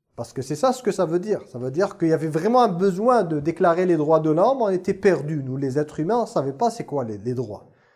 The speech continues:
Il fallait les, les décréter.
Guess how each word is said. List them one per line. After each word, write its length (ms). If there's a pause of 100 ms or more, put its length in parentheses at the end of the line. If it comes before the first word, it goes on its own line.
(320)
Il 60
fallait 440 (680)
les, 480 (920)
les 120
décréter. 680